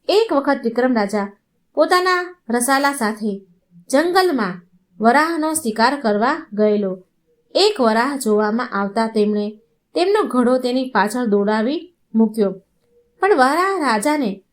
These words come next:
થાપ આપીને આબાદ છટકી ગયું. તેને પકડવા રાજા એવું ભાન ભૂલી ગયા હતા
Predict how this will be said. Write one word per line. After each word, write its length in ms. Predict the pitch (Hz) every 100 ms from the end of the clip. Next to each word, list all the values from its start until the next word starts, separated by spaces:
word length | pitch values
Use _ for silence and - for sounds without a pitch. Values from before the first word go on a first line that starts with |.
| _ _ -
થાપ 220 | 285 320 339
આપીને 560 | 214 220 269 277 202 175 _ _ _
આબાદ 380 | - 233 269 349 - -
છટકી 300 | 147 - 302
ગયું. 280 | 247 254 254 - _ _ _ _ _ _ _ _ _ 220
તેને 300 | 220 330 403 403
પકડવા 360 | 254 277 302
રાજા 440 | 285 214 233 277 285 - _ _ -
એવું 260 | 302 370 370
ભાન 320 | 262 269 277
ભૂલી 260 | 214 226
ગયા 280 | 233 220 208
હતા 380 | 208 214 202 202